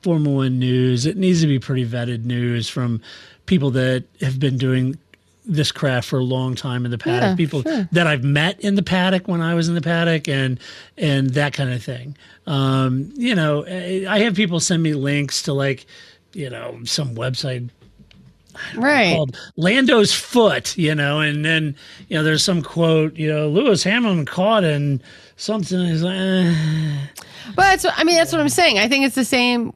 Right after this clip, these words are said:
Speaker 2: with regular news, right? Like, if I, if I read something and I'm like, "Hmm, I don't know," as a critical thinker that quite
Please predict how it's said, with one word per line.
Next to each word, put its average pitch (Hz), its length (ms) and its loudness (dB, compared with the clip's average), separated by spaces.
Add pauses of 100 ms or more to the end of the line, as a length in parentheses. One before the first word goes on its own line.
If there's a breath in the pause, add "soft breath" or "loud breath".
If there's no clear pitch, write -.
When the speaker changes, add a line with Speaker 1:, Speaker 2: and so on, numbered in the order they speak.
Speaker 2:
with 214 320 2
regular 214 460 0
news, 143 400 0
right? 160 280 2
Like, 175 200 0
if 185 80 0
I, 196 100 4
if 208 300 2
I 208 60 6
read 233 340 4
something 214 360 2
and 190 80 4
I'm 190 60 4
like, 208 200 2 (120)
"Hmm, 302 220 2 (300)
I 294 120 2
don't 285 160 2
know," 285 160 4
as 226 100 2
a 214 60 2
critical 233 300 2
thinker 226 280 2
that 196 180 2
quite 208 360 2